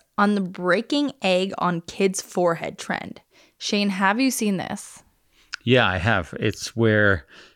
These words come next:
Speaker 2: you act like you're gonna do a magic trick. Instead of doing the magic trick, uh, when the, when the jig is up, you smash an egg on the kid's head.
Speaker 1: No. <laughs>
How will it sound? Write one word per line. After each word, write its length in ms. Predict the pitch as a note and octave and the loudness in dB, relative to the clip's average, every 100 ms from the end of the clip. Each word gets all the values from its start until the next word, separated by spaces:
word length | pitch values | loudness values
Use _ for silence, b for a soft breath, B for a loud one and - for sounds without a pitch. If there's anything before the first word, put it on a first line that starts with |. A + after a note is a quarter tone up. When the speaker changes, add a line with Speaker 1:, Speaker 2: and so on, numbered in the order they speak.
| b _ | b _
Speaker 2:
you 220 | G#2+ G2+ - | -4 -2 0
act 360 | B2 A#2+ - | 0 0 0
like 280 | B2 A2 - | 0 0 0
you're 120 | A#2 | 0
gonna 160 | G#2 G#2+ | 2 2
do 140 | G#2 | 2
a 40 | G2 | 2
magic 380 | G2+ A2 A#2+ - | 2 2 0 -2
trick. 320 | C#3+ C3+ - | -2 -2 -2
Instead 320 | G#2+ G2 A2+ | -6 -4 -2
of 80 | G#2 | 0
doing 200 | G2 G#2+ G#2 | 0 2 2
the 60 | |
magic 380 | F#2+ G2+ G#2+ A#2 | 2 2 0 -4
trick, 420 | - B2 B2+ - - _ - | -2 -2 -2 -6 -20 _ -8
uh, 140 | G2 | -6
when 200 | F#2+ G2 | -2 0
the, 200 | F#2 E2+ - | 0 -4 -10
when 180 | - F#2 | -6 -4
the 60 | F2 | -4
jig 340 | D#2+ G2 F#2 | -2 -2 0
is 160 | F2+ F2+ | -2 0
up, 240 | G#2 - | 0 0
you 80 | G2 | -6
smash 440 | - - F#2 F2 G#2+ | -6 -4 -4 -4 -4
an 80 | |
egg 140 | G2 A#2+ | -2 -2
on 180 | C3 C3+ | -2 -4
the 60 | - - | -10 -4
kid's 220 | C3 A#2+ | -4 -2
head. 220 | D#3 F3+ _ G#3+ | -6 -8 _ 4
Speaker 1:
No. 540 | A#3 C#4 C#4 C4+ | 6 6 4 2
<laughs> 40 | - | 0